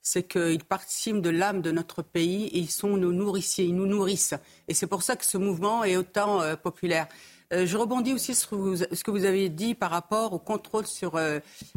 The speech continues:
euh, le, le respect des Galim. Euh, moi, je pense que c-, c'est même pas la peine de contrôler au niveau de la grande distribution.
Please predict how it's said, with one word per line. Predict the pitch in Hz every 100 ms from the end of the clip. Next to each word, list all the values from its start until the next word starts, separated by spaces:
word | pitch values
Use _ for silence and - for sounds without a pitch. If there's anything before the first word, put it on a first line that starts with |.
| -
euh, | 160
le, | 160 151 160
le | 170
respect | 185 196 - 233
des | 190
Galim. | 180 190 180 165 143 - - _ -
Euh, | - 170 165
moi, | 170 254
je | -
pense | 320 -
que | 226 196 - _ -
c-, | 156 -
c'est | -
même | 202 226
pas | 285
la | 247
peine | - 254 294
de | 190
contrôler | - 208 - 202 202
au | 220
niveau | 196 220
de | 196
la |
grande | 185 180 165
distribution. | 160 - 156 156 - 147